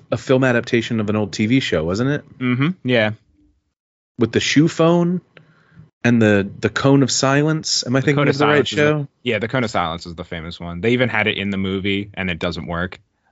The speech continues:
Speaker 2: which was a very, it wasn't a funny joke in the movie. Um,
Speaker 1: <laughs> Do y'all remember the Avengers, but not the Avengers, the Avengers? <laughs>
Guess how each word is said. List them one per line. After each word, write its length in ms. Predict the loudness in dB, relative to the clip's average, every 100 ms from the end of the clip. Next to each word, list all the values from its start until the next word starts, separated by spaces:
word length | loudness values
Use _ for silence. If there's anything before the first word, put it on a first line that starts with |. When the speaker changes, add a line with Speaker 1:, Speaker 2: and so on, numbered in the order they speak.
| _ -2
Speaker 2:
which 160 | 0
was 140 | 0 0
a 80 | -2
very, 540 | 0 0 0 -2 -6 _ _ _
it 80 | 0
wasn't 240 | 0 0
a 40 | -4
funny 220 | -6 -6
joke 220 | -8 -8
in 60 | -8
the 60 |
movie. 320 | -10 -10 -10 -4
Um, 400 | 0 2 0 -4 _ _
Speaker 1:
<laughs> 160 | -12 -10 -8 -8 -10 -12 -14 -16 -20 _ _ _ _ _ _ _ _ -20 -20 _ _ _ _ _ 0
Do 120 | 4
y'all 160 | 6 6
remember 320 | 4 4 4
the 180 | 4 4
Avengers, 920 | 2 0 0 0 -2 -2 -4 -8 -14 _ _ _ _ _ -2
but 160 | 0
not 340 | 2 0 -2 -2
the 160 | 0
Avengers, 680 | 0 0 0 0 0 0 0
the 160 | 0 2
Avengers? 880 | 2 0 0 -2 -2 -4 -8 -12 -16 _
<laughs> 240 | -10 -2